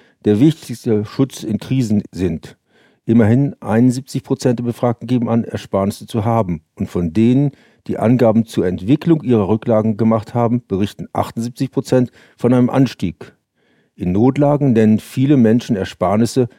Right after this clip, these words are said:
als wichtigste Strategie. Deshalb geht es künftig nicht nur um Kredite, sondern auch um Sparangebote und finanzielle Bildung.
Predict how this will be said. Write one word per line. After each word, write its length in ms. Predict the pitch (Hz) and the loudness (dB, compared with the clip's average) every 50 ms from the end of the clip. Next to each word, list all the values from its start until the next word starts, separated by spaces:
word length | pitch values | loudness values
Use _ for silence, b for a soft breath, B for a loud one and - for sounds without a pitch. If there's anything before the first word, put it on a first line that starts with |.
| b b b | b b b
als 260 | - 98 98 - - | -4 -4 -4 -4 -4
wichtigste 540 | 98 113 139 147 - - 147 - - - 131 | 0 2 2 2 2 -2 -4 -4 -2 -4 -4
Strategie. 640 | - - 113 110 98 123 107 104 110 101 87 - b b b b b b _ | -2 0 -2 -2 0 -2 -2 0 -2 -4 -4 -6 b b b b b b _
Deshalb 560 | 95 104 - - 135 135 143 139 - - - _ | -2 -2 0 2 2 2 2 0 -2 -10 -20 _
geht 220 | - 110 120 - - | -2 -2 0 0 0
es 200 | 120 - - - | -4 -4 -6 -4
künftig 600 | - 131 143 139 - - - 139 127 - 190 - _ _ | -2 -2 -2 -2 -4 -4 -4 -4 -4 -6 -10 -16 _ _
nicht 220 | - 117 110 - | -2 -2 0 2
nur 140 | 123 117 101 | 2 2 2
um 80 | 95 - | 0 -2
Kredite, 640 | - 98 85 - 98 104 - - - 185 185 175 b b b b b b | -4 -8 -6 -4 -6 -6 -4 0 0 2 2 0 b b b b b b
sondern 360 | _ - 110 117 120 117 107 | _ 0 2 4 4 4 2
auch 340 | - 98 110 123 151 147 - | 0 0 2 2 2 2 0
um 100 | 104 98 | -4 -6
Sparangebote 840 | - - - - 110 117 120 127 135 127 123 117 123 127 123 - 143 | -6 -6 -4 0 0 2 2 2 2 0 0 0 0 0 0 0 -2
und 160 | - - 107 | -4 -4 -4
finanzielle 500 | - - 117 113 104 101 - 117 110 117 | 0 2 2 4 2 2 0 0 0 0
Bildung. 500 | 110 110 123 113 101 85 73 76 - - | 2 2 2 2 2 2 -2 -6 -10 -16